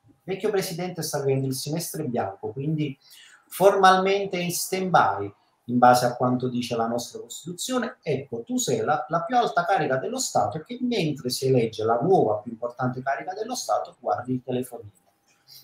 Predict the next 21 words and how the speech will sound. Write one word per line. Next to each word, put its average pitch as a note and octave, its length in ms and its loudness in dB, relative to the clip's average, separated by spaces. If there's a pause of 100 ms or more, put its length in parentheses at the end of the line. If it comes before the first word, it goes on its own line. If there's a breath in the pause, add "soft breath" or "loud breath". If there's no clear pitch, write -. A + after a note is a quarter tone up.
(120)
E - 140 -14
quindi G3+ 220 -6
voglio D3+ 260 -4
dire, D3 220 -4
da C#3 120 2
questo F3 360 -4
punto D#3+ 240 -6
di F3+ 100 -6
vista B2+ 340 0
io C#3+ 140 4
credo B2+ 260 4
che A#2 280 -6 (420)
davvero G3+ 420 4
peggio C#3+ 320 2
di C3 120 2
così B2+ 280 0
non, A#2+ 220 0
non A2+ 600 0
si A2+ 180 -14
possa G#2+ 300 -8
fare. - 300 -14